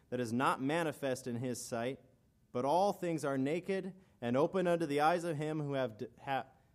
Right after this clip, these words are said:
who we have to do." He sees right into your very soul. Adam thought he could hide in the garden.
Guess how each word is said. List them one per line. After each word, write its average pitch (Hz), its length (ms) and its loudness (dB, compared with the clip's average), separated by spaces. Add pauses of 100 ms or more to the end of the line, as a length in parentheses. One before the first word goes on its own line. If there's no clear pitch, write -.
who 143 80 -2
we 151 240 0
have 139 260 -2
to 139 100 -4
do." 95 300 -4 (1200)
He 139 120 -6
sees 139 360 -4
right 117 180 -2
into 135 180 -2
your 104 120 -4
very 107 320 -6
soul. 80 460 -10 (1200)
Adam 127 280 -2
thought 123 440 0
he 135 120 -8
could 117 120 -6
hide 131 340 -2
in 131 100 0
the 123 80 -2
garden. 135 520 0